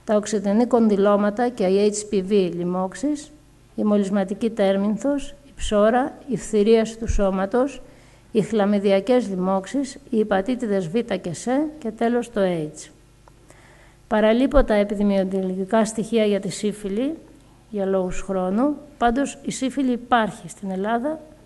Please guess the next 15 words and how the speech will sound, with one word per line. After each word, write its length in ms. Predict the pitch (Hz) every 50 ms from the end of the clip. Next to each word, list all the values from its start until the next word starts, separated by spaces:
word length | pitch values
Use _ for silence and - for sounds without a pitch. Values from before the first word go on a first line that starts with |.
| - _ _ _ _ _ _ _ _ _ _ _
και 120 | - 240
ανθεί. 460 | 220 214 208 214 - 208 175 143 127 - - - - - - - - - - - - - - - - - - -
Θα 180 | - - 226 233
ήθελα 360 | 240 262 269 294 302 302 294
να 100 | 285 262
αναφερθώ 460 | 247 233 220 202 185 196 - - 262
περισσότερο 920 | 254 262 254 233 220 - - 233 220 220 220 233 226 254 294 339 339 339 - - - - - - - -
στις 280 | - - - 240 214 190
λοιμώξεις 840 | 220 208 214 220 226 233 240 233 233 - 285 330 311 - - - - - - - - - - - -
από 240 | 233 220 214 - -
τον 200 | - 226 208 214
ιό 220 | 220 226 254 269
των 180 | 269 285 269 269
ανθρωπίνων 520 | 254 247 - 254 226 - 269 262 269 262
θυλωμάτων, 760 | 254 247 233 226 214 220 220 214 208 196 202 185 170 165 180